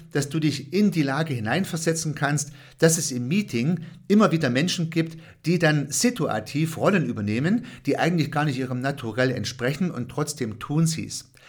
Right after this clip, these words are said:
Und das genau wäre ja eine systemische Perspektive. Der Kontext bestimmt das Verhalten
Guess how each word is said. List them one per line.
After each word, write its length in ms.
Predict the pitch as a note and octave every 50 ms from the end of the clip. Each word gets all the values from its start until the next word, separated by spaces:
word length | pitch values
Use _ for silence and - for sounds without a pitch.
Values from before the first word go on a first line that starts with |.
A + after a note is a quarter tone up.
| - - - -
Und 160 | - B2 B2
das 200 | G3 G#3 G3+ -
genau 280 | - D3+ C#3 C#3+ D3 C3+
wäre 240 | D3 D#3 D#3+ C#3+ C3+
ja 160 | A#2+ A#2 A2+
eine 200 | - A#2+ A2+ G#2
systemische 600 | - - G#2+ - - G3+ A3 G3+ D#3 - B2 -
Perspektive. 800 | - G2+ G2 - - - G2+ - - - A#2+ A2 G#2 - F2+ E2 - - - - - - - _ _
Der 140 | - - -
Kontext 800 | - - - - - G#3+ A#3 A3+ - - - G2+ G2+ - - -
bestimmt 360 | - A2+ - - C3+ C3 B2+
das 140 | B2+ A2+ -
Verhalten 640 | - - G#2+ F#2+ C3+ D3+ F3 E3+ E3+ A2 F2 F2